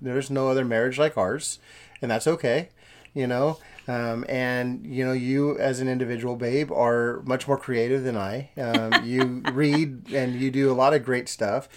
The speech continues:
Speaker 2: I think
Speaker 1: And
Speaker 2: we're just creative in different ways. <laughs>
Speaker 1: Uh, I, yeah, maybe. But the idea is that we're different people and we have to walk our own journey. And
Speaker 2: Right.
Speaker 1: yeah, we have each other and yeah, we have the church. Um, but, you know, we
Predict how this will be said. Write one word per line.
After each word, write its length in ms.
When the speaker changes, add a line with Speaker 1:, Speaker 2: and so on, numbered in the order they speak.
Speaker 2:
I 40
think 100
Speaker 1:
And 80
Speaker 2:
we're 80
just 240
creative 360
in 120
different 320
ways. 440
<laughs> 60
Speaker 1:
Uh, 460
I, 340
yeah, 180
maybe. 380
But 160
the 60
idea 340
is 180
that 160
we're 120
different 380
people 360
and 100
we 100
have 200
to 80
walk 420
our 240
own 420
journey. 640
And 340
Speaker 2:
Right. 80
Speaker 1:
yeah, 160
we 160
have 280
each 180
other 200
and 100
yeah, 100
we 140
have 180
the 80
church. 600
Um, 320
but, 440
you 160
know, 180
we 500